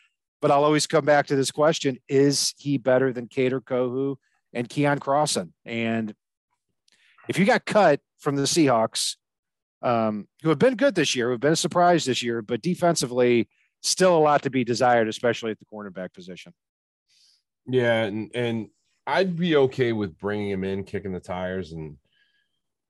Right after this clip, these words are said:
Speaker 2: signing him to a low-risk deal just because we've gotten so depleted at times in the secondary.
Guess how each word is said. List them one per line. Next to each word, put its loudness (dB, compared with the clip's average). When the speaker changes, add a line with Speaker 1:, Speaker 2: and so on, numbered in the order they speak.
Speaker 2:
signing -4
him -4
to -4
a -4
low-risk -6
deal -10
just -8
because -6
we've -12
gotten -8
so -8
depleted -12
at -10
times -14
in -14
the -12
secondary. -10